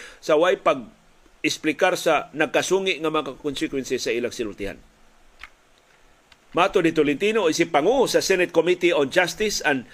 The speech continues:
Human Rights, iyang apurahon ang Buro sa Imigrasyon to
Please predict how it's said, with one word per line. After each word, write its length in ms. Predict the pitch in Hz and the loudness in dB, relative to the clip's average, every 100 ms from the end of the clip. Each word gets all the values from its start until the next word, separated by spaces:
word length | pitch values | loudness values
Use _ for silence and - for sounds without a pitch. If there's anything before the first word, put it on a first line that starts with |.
| - - | -16 -2
Human 320 | 170 170 147 | 2 2 4
Rights, 560 | 151 233 - - - - - _ - | 4 2 0 -6 -8 -14 -20 _ 0
iyang 240 | 170 190 190 | 2 2 0
apurahon 560 | 175 185 180 262 131 - - - - | 2 2 4 2 -2 -10 -20 -20 -2
ang 240 | 139 135 | 0 2
Buro 240 | 160 190 185 | 2 2 2
sa 160 | 185 | 0
Imigrasyon 640 | 160 156 156 202 226 220 - - _ - | 0 2 2 2 0 -2 -14 -20 _ 0
to 80 | 196 | 0